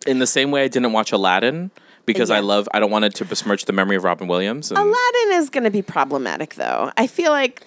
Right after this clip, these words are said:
Speaker 2: there's a lot of problem-, culturally problematic things going on with the live action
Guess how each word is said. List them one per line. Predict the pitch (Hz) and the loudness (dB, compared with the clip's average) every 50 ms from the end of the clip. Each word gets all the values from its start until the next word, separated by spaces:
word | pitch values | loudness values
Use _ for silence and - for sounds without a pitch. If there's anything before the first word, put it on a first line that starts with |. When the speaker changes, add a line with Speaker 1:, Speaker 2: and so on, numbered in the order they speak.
| - - - | -18 -16 -14
Speaker 2:
there's | - - - - - - - _ _ _ - - 508 440 415 440 | -14 -14 -14 -16 -18 -20 -20 _ _ _ 0 2 2 2 4 2
a | 370 | 0
lot | 269 262 262 254 254 254 254 254 254 | 0 2 2 2 4 4 2 2 0
of | 254 - | -4 -6
problem-, | - 254 214 196 214 196 185 185 - - - | -2 0 0 0 0 -2 -6 -6 -6 -12 -12
culturally | - - 330 247 - 285 269 240 226 214 214 | -4 -2 -2 -2 -2 -2 -2 0 0 0 -2
problematic | - 208 180 170 180 160 156 151 143 147 143 - | 2 0 0 2 2 0 0 0 0 -2 -2 -4
things | - 139 139 143 143 | -8 -6 -6 -8 -4
going | - 135 104 92 123 | -4 -4 -2 -2 -2
on | 123 123 127 147 | -2 -2 0 0
with | 151 - | -2 0
the | - 147 | 0 0
live | 147 139 127 135 113 | 2 2 2 2 2
action | - - - - 143 147 139 143 | 0 -2 -2 -2 -4 -2 -4 -4